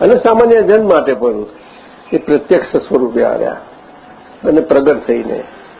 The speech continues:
એ જ કૃષ્ણ ભગવાન સ્વરૂપે અને પ્રગટ થઈને આપણને બધાયને એને સમજાયું.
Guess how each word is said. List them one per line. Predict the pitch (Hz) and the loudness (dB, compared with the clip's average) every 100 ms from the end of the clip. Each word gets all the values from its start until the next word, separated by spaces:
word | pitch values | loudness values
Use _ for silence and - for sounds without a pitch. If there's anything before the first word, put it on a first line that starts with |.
| - - - | -20 -20 -4
એ | 190 208 | 0 0
જ | - | 0
કૃષ્ણ | - - 135 | -2 0 -2
ભગવાન | 113 113 120 110 | -2 -2 -2 -4
સ્વરૂપે | - 117 117 113 104 - - - | -6 -6 -6 -8 -10 -18 -20 -6
અને | 143 | -4
પ્રગટ | 135 139 160 165 | -2 0 0 0
થઈને | 156 147 | 0 2
આપણને | 135 127 160 151 | 0 -2 0 0
બધાયને | 139 120 131 170 165 147 120 - - - - | -2 -2 0 2 2 0 -2 -8 -20 -20 -4
એને | 147 147 | 0 0
સમજાયું. | - 123 131 147 139 120 | -2 0 2 2 0 -4